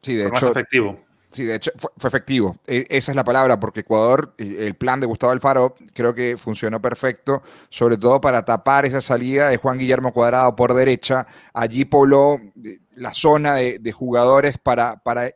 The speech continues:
Speaker 1: evitar que Juan Guillermo Cuadrado fuera el, el que viene desarrollando el fútbol en Colombia. Pero es cierto, pero también lo que marcaba Juanfer, eh,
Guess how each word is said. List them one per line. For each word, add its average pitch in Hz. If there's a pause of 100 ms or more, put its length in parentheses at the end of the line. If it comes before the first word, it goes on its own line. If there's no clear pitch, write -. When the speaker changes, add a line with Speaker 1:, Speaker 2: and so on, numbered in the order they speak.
Speaker 1:
evitar 131
que 139
Juan 135
Guillermo 135
Cuadrado 131
fuera 131
el, 120
el 117
que 117
viene 135
desarrollando 127
el 123
fútbol 131
en 123
Colombia. 139 (560)
Pero 131
es 151
cierto, 135
pero 117
también 139
lo 185
que 156
marcaba 143
Juanfer, 139 (340)
eh, 117